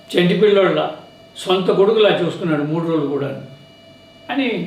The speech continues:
పాకిస్తాన్ మీడియా ప్రచారం చేసి ఉంటుంది. కార్ల్ మార్క్స్ పద్దెనిమిది వందల యాభై ఆ ప్రాంతంలో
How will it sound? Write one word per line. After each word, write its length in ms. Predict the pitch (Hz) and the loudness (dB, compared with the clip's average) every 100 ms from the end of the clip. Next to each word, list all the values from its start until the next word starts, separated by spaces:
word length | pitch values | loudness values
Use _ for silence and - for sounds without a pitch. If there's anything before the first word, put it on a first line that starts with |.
| - - - - - - - | -12 -20 -20 -20 -20 -20 -4
పాకిస్తాన్ 480 | - 139 151 170 165 | 0 0 0 0 0
మీడియా 200 | 160 151 - - - - - | 2 0 -2 -8 -16 -20 -4
ప్రచారం 440 | 185 175 190 185 170 | -2 0 0 0 0
చేసి 180 | 180 175 175 | 0 0 -2
ఉంటుంది. 560 | 165 147 151 139 139 135 - - - - - - - - - - - - - - - - - - - - - | -4 -4 -2 -2 -2 -4 -8 -18 -20 -20 -20 -20 -20 -20 -20 -20 -20 -20 -20 -20 -20 -18 -16 -16 -16 -12 0
కార్ల్ 320 | 269 185 202 190 | 2 4 4 4
మార్క్స్ 380 | 196 196 196 196 - - - - - - - - - - - - - - | 4 4 2 0 -6 -12 -16 -18 -18 -18 -18 -18 -18 -16 -16 -16 -8 0
పద్దెనిమిది 380 | 175 165 196 190 | 2 4 6 6
వందల 180 | 185 170 | 4 4
యాభై 240 | 180 180 170 | 4 4 4
ఆ 40 | 170 160 | 4 4
ప్రాంతంలో 460 | 165 165 180 180 | 4 4 4 4